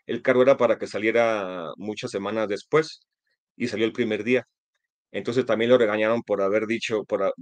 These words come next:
"Oye, ¿por qué no pones atención? Alguien filtró las respuestas y, y el concursante se ganó el carro a la primera". Y cositas así, detallitos así, o que el programa luego se alargaba mucho.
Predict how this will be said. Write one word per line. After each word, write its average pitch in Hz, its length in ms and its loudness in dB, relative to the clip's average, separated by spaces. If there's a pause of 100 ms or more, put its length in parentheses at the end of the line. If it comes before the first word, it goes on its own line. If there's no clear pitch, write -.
"Oye, 123 260 0
¿por 110 120 -6
qué 131 100 0
no 131 120 2
pones 131 180 2
atención? 131 560 4
Alguien 123 260 0
filtró 110 260 -2
las 120 120 2
respuestas 117 580 -2
y, 98 160 -4
y 104 120 -6
el 92 120 -8
concursante 107 480 -4
se 113 80 -2
ganó 101 160 -4
el 104 100 -6
carro 101 200 -2
a 98 40 -4
la 92 120 -6
primera". 127 380 -2 (1300)
Y 123 140 -6
cositas 180 380 4
así, 160 220 2 (140)
detallitos 131 520 0
así, 127 400 0
o 120 140 2
que 127 80 0
el 117 60 -2
programa 120 320 2
luego 135 200 4
se 120 100 -6
alargaba 113 420 0
mucho. 139 340 -4